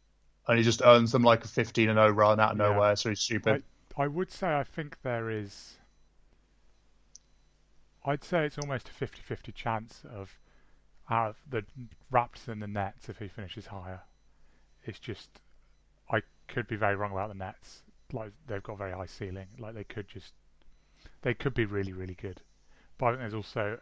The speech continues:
Speaker 2: a decent chance that they are not. But the Raptors, I feel, like, confident they're gonna be, like, I don't know, fifth or sixth probably.
Speaker 1: Yeah, I th-, I'd be with you on that. I think that's a really good way, a good comparison,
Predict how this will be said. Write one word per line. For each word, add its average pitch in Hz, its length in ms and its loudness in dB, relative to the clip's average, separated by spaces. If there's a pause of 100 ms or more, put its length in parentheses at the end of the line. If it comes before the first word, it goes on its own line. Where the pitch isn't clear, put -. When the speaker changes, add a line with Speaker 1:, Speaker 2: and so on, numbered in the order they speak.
Speaker 2:
a 113 80 -6
decent 110 320 -6
chance 104 320 -10
that - 160 -20
they 98 160 -6
are 95 300 -10 (100)
not. 104 320 -16 (1120)
But 135 120 -6
the 123 40 -6
Raptors, 127 500 2
I 101 100 -2
feel, 110 180 -6
like, 101 180 -4
confident 110 480 -12
they're 101 160 -4
gonna 98 180 -10
be, 98 180 -8
like, 95 460 -10 (1900)
I 107 80 -10
don't 92 120 -14
know, - 140 -20
fifth - 280 -8
or 95 80 -16
sixth - 440 -12
probably. 95 420 -16 (1400)
Speaker 1:
Yeah, 139 200 12
I 151 40 12
th-, - 160 -2
I'd 156 280 10
be 160 100 6
with 151 240 4
you 120 80 6
on 104 80 2
that. 104 60 2
I 101 100 6
think 113 80 0
that's 127 180 4
a 131 60 4
really 117 240 6
good 117 180 4
way, 107 220 8 (160)
a - 80 2
good 120 180 6
comparison, 107 720 6